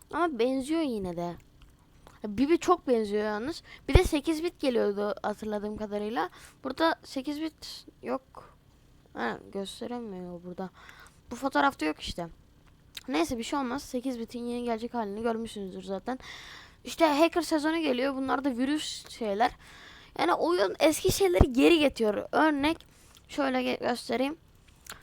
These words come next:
Şehir yıkımını bilenler elbet vardır arkadaşlar. İki bin yirmide oyun oynayanlar elbet aranızda vardır. Onları yorumlara bekliyorum. Ee, bu arada oyuna kaçta başladınız? Bunu yorumlara ve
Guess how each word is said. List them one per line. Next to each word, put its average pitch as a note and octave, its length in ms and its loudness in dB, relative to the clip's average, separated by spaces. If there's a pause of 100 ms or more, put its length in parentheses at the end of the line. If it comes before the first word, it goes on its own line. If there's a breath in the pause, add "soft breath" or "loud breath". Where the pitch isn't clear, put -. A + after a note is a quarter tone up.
(120 loud breath)
Şehir E4 500 4
yıkımını C#4+ 500 0
bilenler C4+ 600 4
elbet A#3 520 4
vardır G#3+ 240 2
arkadaşlar. G3 540 -2
İki B3 280 -4
bin C4 60 0
yirmide B3 540 0 (300 loud breath)
oyun C#4+ 320 6
oynayanlar C4+ 560 2
elbet C4+ 360 2
aranızda A#3 500 0
vardır. A#3+ 340 4 (320 loud breath)
Onları B3+ 360 2
yorumlara B3 440 2
bekliyorum. B3 500 0 (460 loud breath)
Ee, G#3 340 6
bu B3 160 6
arada D#4+ 200 6
oyuna D4 220 2
kaçta C#4+ 320 0
başladınız? C4 460 -2
Bunu A#3+ 260 -4
yorumlara A#3+ 520 0
ve A#3+ 180 -4